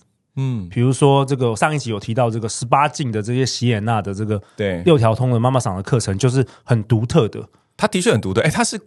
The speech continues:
Speaker 1: 固定带状的课程吗？在目前。
Speaker 2: 对，实体课程，实体课程。
Speaker 1: 做固定的，
Speaker 2: 固定的，
Speaker 1: 带状的。
Speaker 2: 固定的，
Speaker 1: OK。
Speaker 2: 对，对，对。然后像这一方面就很独特。那比如说，呃，心灵成长，就是我会帮每个课程做定位了。
Speaker 1: 嗯，
Speaker 2: 对，对，对。
Speaker 1: 嗯。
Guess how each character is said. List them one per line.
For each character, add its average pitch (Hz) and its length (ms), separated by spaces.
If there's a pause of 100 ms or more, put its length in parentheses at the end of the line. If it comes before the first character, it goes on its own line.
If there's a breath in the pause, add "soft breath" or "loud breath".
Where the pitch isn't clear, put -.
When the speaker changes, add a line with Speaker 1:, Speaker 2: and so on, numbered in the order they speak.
Speaker 1:
固 190 160
定 165 200
带 139 200
状 131 180
的 98 80
课 135 180
程 95 160
吗？ 82 280
在 - 120
目 131 100
前。 - 20
Speaker 2:
对， 117 80
实 - 200
体 190 160
课 147 160
程， 101 220
实 92 220
体 113 120
课 104 160
程。 - 140
Speaker 1:
做 139 80
固 131 180
定 113 220
的， 90 120
Speaker 2:
固 - 120
定 - 20
的， 143 60
Speaker 1:
带 143 100
状 98 120
的。 98 100
Speaker 2:
固 107 180
定 95 220
的， 110 80
Speaker 1:
OK。 110 200
Speaker 2:
对， 101 80 (140)
对， - 0
对。 95 300
然 117 100
后 151 200 (140 loud breath)
像 196 180
这 190 100
一 180 60
方 180 120
面 180 140
就 160 80
很 123 120
独 95 200
特。 98 260
那 160 200 (320 soft breath)
比 - 140
如 139 80
说， 160 400
呃， 113 180
心 175 240
灵 135 140
成 117 180
长， 117 160
就 208 120
是 247 60
我 147 300
会 196 80 (280)
帮 160 260
每 117 160
个 113 140
课 151 180
程 107 200
做 120 200
定 107 320
位 104 160
了。 - 280
Speaker 1:
嗯， 120 460
Speaker 2:
对， 107 160
对， 104 200
对。 - 180
Speaker 1:
嗯。 120 100